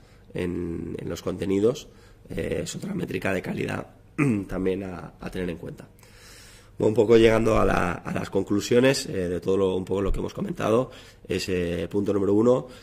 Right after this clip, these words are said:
eh, pensar cuando producimos contenidos en la parte de Google y pensar en la parte de usuario. Hemos visto metodologías para pensar en ambas, en la parte de estudio palabras clave y en la parte de, de estudio cuáles son los contenidos que funcionan mejor. <clears throat> Luego,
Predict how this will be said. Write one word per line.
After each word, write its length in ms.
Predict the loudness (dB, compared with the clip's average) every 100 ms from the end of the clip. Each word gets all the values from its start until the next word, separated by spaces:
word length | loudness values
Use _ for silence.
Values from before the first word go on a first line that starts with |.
| -20 -12
eh, 440 | -6 -2 -2 -2 -4
pensar 480 | -6 -6 -2 0 0
cuando 220 | -2 -2
producimos 420 | -4 -2 0 0
contenidos 540 | 0 -4 0 0 0 -4
en 60 |
la 80 | -8
parte 200 | -6 -4
de 60 | 2
Google 380 | 6 6 4 -2 -16 -20 -14
y 140 | -8 -4
pensar 300 | -4 -2 0
en 80 |
la 100 | 0
parte 220 | -2 -6 -6
de 60 |
usuario. 420 | -4 0 2 2
Hemos 160 | 0 -2
visto 240 | -4 -4
metodologías 680 | -4 -2 -2 -2 -2 -2 -4
para 160 | -10 -10
pensar 300 | -10 -8 -6
en 80 |
ambas, 400 | -4 -4 -6 -10 -20 -20 -20 -20 -20 -12
en 60 | -8
la 60 |
parte 280 | -4 -2 -2
de 60 | -4
estudio 300 | -2 -2 0
palabras 380 | 0 -2 -4
clave 400 | -4 -2 0 -2 -6 -18 -20 -14
y 60 | -6
en 40 |
la 120 | -4
parte 280 | -2 -4 -2
de, 240 | 0 0 0
de 160 | -2
estudio 440 | -6 -2 0 2 0
cuáles 200 | -2 -2
son 140 | -6
los 100 | -6
contenidos 420 | -6 -8 -6 -8
que 100 | -10
funcionan 360 | -14 -10 -10 -10
mejor. 400 | -6 -2 -2 -4 -18 -20 -20 -20 -20 -20 -2
<clears throat> 880 | 2 2 2 -8 -20 -20 -20 -14 4
Luego, 440 | 8 8 8 4